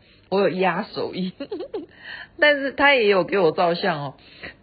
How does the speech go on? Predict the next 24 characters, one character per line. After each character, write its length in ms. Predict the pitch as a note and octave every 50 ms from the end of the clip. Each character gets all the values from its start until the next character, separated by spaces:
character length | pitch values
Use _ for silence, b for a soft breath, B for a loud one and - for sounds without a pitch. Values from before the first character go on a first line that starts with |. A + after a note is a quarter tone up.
| _ _
再 140 | - D4 C4+
来 100 | B3+ A3+
跟 160 | G#3+ A#3 A#3
大 100 | A3+ A#3+
家 80 | A3+ A3
报 180 | G#3+ A3 G#3 G3+
告 200 | - E3+ F#3+ F#3+
是 80 | F#3+
怎 140 | D3 C#3+ -
样。 280 | D#3 D#3+ E3+ D#3+ - b b b b b b _
他 140 | - C#4 C#4+
怎 120 | C4+ A#3+ G3+
么 80 | G3+
样 200 | A3 A#3 A3+ G#3+
呢？ 160 | G3+ G3+ F#3+ - b b b b b b b b b b b -
他 300 | - D#4+ F4+ F4+ F#4 F4+ - _ _ _ _ _ -
等 220 | A#3 G#3 F3 F3+
通 300 | - - - D#4 D#4+ E4+
过 200 | D#4 F4 E4 C#4
的 120 | B3 A3+
时 140 | A3 - F#3
候 180 | A#3 B3 A#3 G#3+
呢， 220 | F#3 F3 E3+ D#3 - _ _ _ _ _ -
在 280 | E4 D#4+ D4 B3+ -